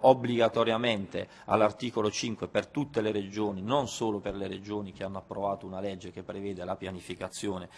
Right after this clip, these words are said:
degli interventi in maniera, de-, in materia di mobilità ciclistica, ma per tutte le regioni, che vengono predisposte appunto da ciascuna regione e riferite all'insieme degli interventi necessari per incentivare l'uso della bici nell'ambito del territorio regionale.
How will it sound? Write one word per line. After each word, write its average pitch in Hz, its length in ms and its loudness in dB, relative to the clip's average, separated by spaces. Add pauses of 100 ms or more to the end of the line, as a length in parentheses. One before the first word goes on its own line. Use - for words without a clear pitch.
(220)
degli 101 220 0
interventi 98 580 -2
in 92 40 -6
maniera, 95 440 -6 (180)
de-, 95 160 0
in 95 220 -2
materia 101 400 2
di 95 80 -4
mobilità 98 400 -2
ciclistica, 101 520 -6
ma 110 220 2
per 117 220 2
tutte 120 360 -4
le 92 100 -2
regioni, 110 540 -4 (280)
che 165 120 -2
vengono 120 340 2
predisposte 135 600 -2
appunto 127 380 -4
da 113 120 -2
ciascuna 127 460 -2
regione 113 520 -2 (320)
e 127 80 2
riferite 156 500 2
all'insieme 139 520 2
degli 127 180 0
interventi 139 580 2
necessari 113 720 0
per 123 160 -4
incentivare 131 720 2
l'uso 127 360 0
della 117 200 4
bici 110 400 -6
nell'ambito 104 560 0
del 101 160 -4
territorio 101 480 -6
regionale. 90 680 -12